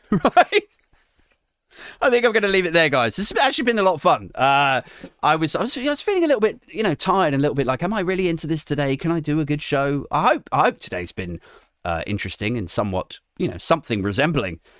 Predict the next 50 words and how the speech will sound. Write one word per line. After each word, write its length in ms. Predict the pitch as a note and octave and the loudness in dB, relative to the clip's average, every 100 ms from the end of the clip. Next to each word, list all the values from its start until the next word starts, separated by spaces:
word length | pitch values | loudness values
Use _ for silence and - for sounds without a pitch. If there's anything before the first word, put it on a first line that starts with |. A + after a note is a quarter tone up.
| _ _ A#2 | _ _ -6
entertaining 560 | A2+ G2+ G#2+ F#2+ F2+ | -6 -4 -4 -4 -4
to 140 | F2 G2+ | -4 -4
all 140 | F2+ | -4
of 100 | E2+ | -6
you. 200 | F#2 A2+ - | -6 -6 -4
Um, 240 | A#2 A#2 C3+ | -2 -2 0
I'm 160 | F#3 | -2
gonna 140 | A3 - | -2 -2
say 400 | F3+ D#3 C#3 - _ _ | 0 2 0 -6 _ _
cheerio 400 | - C#3+ B2+ B2 | -2 2 2 0
to 140 | A#2+ | 0
everybody, 340 | G2+ G2+ G#2 G#2+ | -2 0 -2 0
but 160 | C#3 | -2
not 340 | D3+ D#3 G#3 - | 0 2 0 0
before 480 | C3+ - F2+ D#2+ - | -8 -6 -6 -4 -4
I 60 | |
read 180 | G#2 G2+ | -2 0
out 140 | F#2 | -2
the 80 | F#2 | -4
names 320 | F2 E2 D#2+ | -6 -6 -8
of 140 | F2+ - | -12 -18
the 60 | |
Patreons 440 | - F2 - D#2+ - | -12 -12 -10 -12 -4
who 100 | C#3 | -2
continue 580 | - F#3 - G3 F3+ E3+ | -2 -4 0 0 0 -4
to 180 | G3+ D#3 | -2 0
support 420 | E3 - D3 A#2+ | -2 0 -2 -2
the 100 | A2+ | -8
show. 420 | - C#3+ A2+ - - _ _ _ _ _ _ _ F#2 | 0 0 0 -4 -16 _ _ _ _ _ _ _ -6
Um, 680 | F#2 E2+ D#2 C#2+ C#2 - - | -4 -4 -6 -10 -16 -18 -10
I 80 | - | -6
suppose 260 | C3 F#3 B2 | -4 -4 -4
it's 120 | - | -4
worth 200 | G2+ F#2 | -4 -2
mentioning 460 | G#2+ A#2 - D#2 E2 | -4 -4 -6 -10 -10
that 180 | G2 | -10
when 300 | C#3 D3 G#3 | 0 0 2
you 100 | F#3 | -2
support 380 | B2 G2 A2 G#2 | -2 -4 -4 -6
the 60 | - | -6
show, 300 | - - - | -10 -10 -14
you 240 | - A2+ A#2+ | -12 -6 -4
do 240 | C#3+ D3 | 0 0
get 300 | B2+ G2 - | 0 -4 -4
named 460 | G2+ E2+ D#2+ D2 - | -4 -4 -6 -10 -6
and 220 | G2 F2+ | -4 -4
shamed 500 | - F2+ D#2 C#2 D2+ - | -2 -2 -4 -10 -16 -8
at 140 | G#2+ | -8
the 180 | G#2 F2+ | -4 -6
end 300 | C#2 A1 - | -6 -12 -20